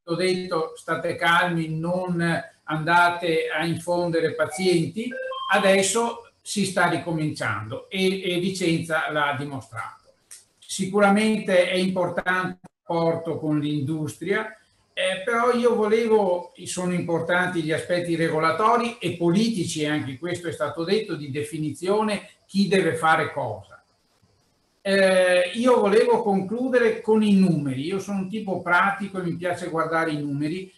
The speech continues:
Si è parlato poco dei numeri. Io vi dico questo, che in epoca pre-covid, eh, era stata fatta un'analisi del fabbisogno di questi pazienti in Italia ed era di circa seicento pazienti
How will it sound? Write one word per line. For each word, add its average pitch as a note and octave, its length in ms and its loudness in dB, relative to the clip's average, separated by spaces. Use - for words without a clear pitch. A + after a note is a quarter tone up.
Si - 180 0
è A#3 80 4
parlato G#3 480 2
poco D3+ 360 0
dei B2+ 240 -4
numeri. G2+ 320 -12
Io A3 220 2
vi A3 140 2
dico B3+ 380 2
questo, C#3+ 520 -2
che F3+ 120 -6
in F#3+ 200 2
epoca A3 800 0
pre-covid, E3+ 1120 0
eh, E3 640 0
era F#3+ 200 0
stata A3 380 0
fatta G#3+ 460 2
un'analisi F3+ 840 2
del D3 200 -2
fabbisogno E3+ 800 0
di C#3+ 140 -6
questi D3+ 300 -10
pazienti F3 600 -2
in D#3 60 -4
Italia C3+ 800 -4
ed F#3+ 140 0
era A#3 300 2
di G3+ 180 -4
circa C4 480 0
seicento G3 920 0
pazienti B2 720 -8